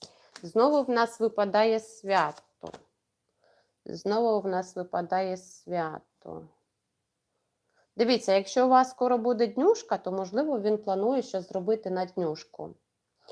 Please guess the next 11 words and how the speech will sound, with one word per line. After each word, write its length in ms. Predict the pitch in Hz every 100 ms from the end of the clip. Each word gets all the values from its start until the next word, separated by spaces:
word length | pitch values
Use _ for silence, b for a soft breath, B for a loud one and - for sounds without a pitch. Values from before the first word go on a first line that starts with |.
| b b b _
Числа 440 | - 254 269 302
у 80 | 294
нас 320 | 226 220 -
виходять, 1080 | 175 175 - 202 208 196 190 190 - - - - -
а, 360 | 170 170 170 165
зараз 440 | 165 165 160 160
вам 220 | - 160 156
скажу. 1200 | _ - 156 151 _ _ 156 151 175 214 302 330 _ _ _ _ _ _ _ _ _ _ _ _ _ _ _ _ _ _ _
Мгм. 880 | - 185 190 190 190 196 220 262 381 _ - 311 330 320 _ - - - - _
Вісімнадцять, 1200 | 185 185 - - 190 185 165 160 - _ _ -
да. 120 | 185